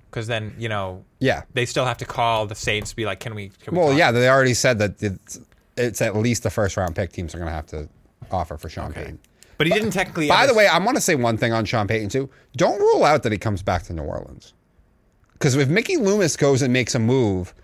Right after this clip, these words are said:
Speaker 2: and brings in, like, Derek Carr or something to play quarterback for the Saints, in that terrible division when Brady's about to leave, I wouldn't be shocked if Payton said, "Okay."
Speaker 1: I think they just have to get rid of Michael Thomas. <laughs>
Speaker 2: That too.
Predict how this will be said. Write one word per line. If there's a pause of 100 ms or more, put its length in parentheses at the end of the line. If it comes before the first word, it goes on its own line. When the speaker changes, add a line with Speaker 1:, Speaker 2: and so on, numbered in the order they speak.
(200)
Speaker 2:
and
brings
in,
like,
Derek
Carr
or
something (140)
to
play
quarterback
for
the
Saints, (580)
in
that
terrible
division
when
Brady's
about
to
leave,
I
wouldn't
be
shocked
if
Payton
said,
"Okay." (340)
Speaker 1:
I
think
they
just
have
to
get
rid
of
Michael
Thomas.
<laughs> (1120)
Speaker 2:
That
too.